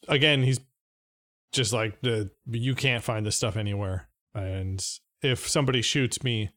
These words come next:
uh, right now, it will go through me. But if I have that, it doesn't do <laughs> anything." <laughs> So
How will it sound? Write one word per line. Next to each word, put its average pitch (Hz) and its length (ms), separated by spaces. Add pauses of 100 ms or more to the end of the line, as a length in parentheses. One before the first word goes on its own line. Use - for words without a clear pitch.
(320)
uh, 107 340
right 107 240
now, 156 500
it 127 300
will 113 500
go 127 180
through 175 240
me. 123 200 (240)
But 113 140
if - 280
I 123 140
have 120 200
that, 139 420 (580)
it 117 220
doesn't 120 260
do 151 220
<laughs> - 0
anything." 127 680
<laughs> - 0
So 147 520